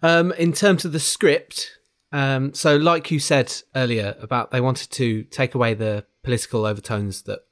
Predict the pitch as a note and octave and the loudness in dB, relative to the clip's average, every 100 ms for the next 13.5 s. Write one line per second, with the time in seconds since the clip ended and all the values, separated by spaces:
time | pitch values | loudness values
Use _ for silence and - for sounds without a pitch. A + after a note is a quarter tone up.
0 | - A2+ A2 A2 - - B2+ A2 G2+ G#2+ | -12 -10 -6 -6 -6 -2 -2 -2 -6 -6
1 | G#2+ B2 G2+ - - _ A2+ A2 A2 A2 | -2 -2 -2 -8 -20 _ -10 -8 -8 -10
2 | - _ _ _ _ _ _ - - - | -14 _ _ _ _ _ _ -20 -20 -10
3 | A#2+ A2 D#3 C3+ A#2 C#3 - - _ _ | -6 -2 0 0 0 -2 -4 -12 _ _
4 | _ _ - A#2+ B2+ F3 F3 - C#3+ - | _ _ -8 -6 -2 0 0 -2 -10 -6
5 | A#2 G#2+ C#3+ C3+ B2+ - A2+ G#2 G#2+ A2 | -4 -2 0 0 0 -2 -4 -4 -6 -6
6 | G#2+ G#2 - G#2 - - - A2 G#2+ G2+ | -6 -6 -6 -8 -8 -14 -6 -4 -4 -6
7 | G2 F2+ - - - - _ _ _ _ | -10 -10 -10 -16 -18 -20 _ _ _ _
8 | _ _ _ - B2+ C#3 C#3+ C3+ B2 B2+ | _ _ _ 0 2 2 0 -2 -2 0
9 | B2 B2 A#2 A2 B2 A#2+ - A#2 G#2+ G#2+ | 2 0 -2 -4 -4 -6 -6 -2 -2 -2
10 | G#2+ - A2+ - A2+ A2 - G2 F#2+ - | -6 -4 -8 -6 -8 -6 -6 -6 -6 -6
11 | G#2 G2 G#2 A#2 A2 A2 - - C#3 C3+ | -6 -6 -6 -4 -4 -8 -12 -8 -6 -4
12 | C3 A#2+ - A#2 - G#2 G2 G#2 - B2 | -6 -6 -8 -10 -8 -8 -8 -8 -2 0
13 | A2 - G#2+ G2+ | 0 -2 -6 -6